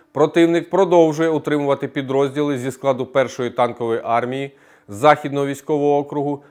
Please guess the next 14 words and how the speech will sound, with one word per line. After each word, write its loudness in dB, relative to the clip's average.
та 6
повітряно-десантних -4
військ -8
на -2
ділянці 0
російсько-українського -8
кордону -4
у -8
Брянській 0
та -2
Курській -10
областях -4
з -16
метою 0